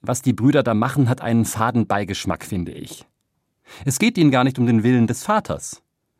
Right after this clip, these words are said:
Sie benutzen ihn nur, um ihre Haut zu retten, ganz egoistisch. Und sie setzen ihren Bruder damit unter Druck.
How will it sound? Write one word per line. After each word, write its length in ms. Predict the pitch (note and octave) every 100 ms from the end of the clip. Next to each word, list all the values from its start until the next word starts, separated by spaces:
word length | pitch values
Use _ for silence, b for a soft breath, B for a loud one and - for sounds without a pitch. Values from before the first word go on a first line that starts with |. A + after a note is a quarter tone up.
| _ -
Sie 120 | D#3
benutzen 480 | C#3+ A3 B3+ - B2
ihn 140 | A2
nur, 300 | G#2 D#3+ E3
um 180 | C3 C#3+
ihre 320 | B2+ C#3+ D3
Haut 220 | F3 A#3
zu 140 | - B2+
retten, 360 | F2+ - E2+ B B
ganz 260 | - C3+ C3
egoistisch. 800 | C#3 C#3+ - A2+ - - - - _ _ _ _ _ _ -
Und 140 | A#2+
sie 80 | D3+
setzen 320 | C3 - D3
ihren 220 | C3 B2+
Bruder 260 | F#2+ A2+ C3
damit 260 | G#2+ A#2+
unter 220 | B2 A#2 C#3+
Druck. 400 | - G#3 -